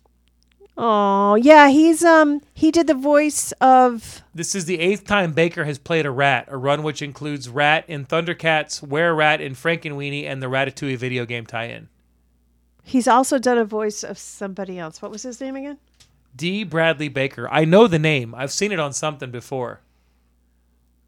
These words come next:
Speaker 1: I remember, I remember seeing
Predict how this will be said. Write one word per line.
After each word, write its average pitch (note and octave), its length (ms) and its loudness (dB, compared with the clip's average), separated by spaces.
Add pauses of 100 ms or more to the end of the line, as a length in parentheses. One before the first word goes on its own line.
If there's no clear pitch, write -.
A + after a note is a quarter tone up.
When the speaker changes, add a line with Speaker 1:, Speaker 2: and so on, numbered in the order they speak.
(500)
Speaker 1:
I A3 140 -8
remember, A3 680 -4
I G3+ 100 -8
remember G#3+ 340 -8
seeing G3 1120 -12